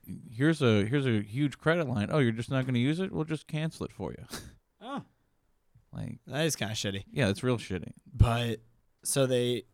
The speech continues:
Speaker 2: they, they requested it from Citibank and from, from his, from the, uh, the I R S who's supposedly auditing him.
Speaker 1: Mm-hmm.
Speaker 2: Um,
Speaker 1: Supposedly.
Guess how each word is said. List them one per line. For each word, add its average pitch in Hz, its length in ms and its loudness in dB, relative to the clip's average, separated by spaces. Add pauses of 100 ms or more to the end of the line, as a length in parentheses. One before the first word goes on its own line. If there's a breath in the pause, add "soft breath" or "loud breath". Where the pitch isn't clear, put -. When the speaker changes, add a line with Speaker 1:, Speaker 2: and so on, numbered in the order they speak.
(140)
Speaker 2:
they, 123 220 -4
they 120 140 -2
requested 156 440 -2
it - 40 -6
from 131 120 -6
Citibank 131 600 0
and 113 140 -6
from, 104 640 -8 (1000)
from 135 180 0
his, 113 240 -2 (460)
from 117 200 -2
the, 113 180 2
uh, 104 180 0
the 110 140 -2
I 117 160 -2
R 107 140 0
S 151 240 2
who's 117 160 -4
supposedly 107 420 -6
auditing 104 460 -2
him. 101 220 -6 (140)
Speaker 1:
Mm-hmm. 107 960 -4
Speaker 2:
Um, 107 280 -2
Speaker 1:
Supposedly. 104 360 -4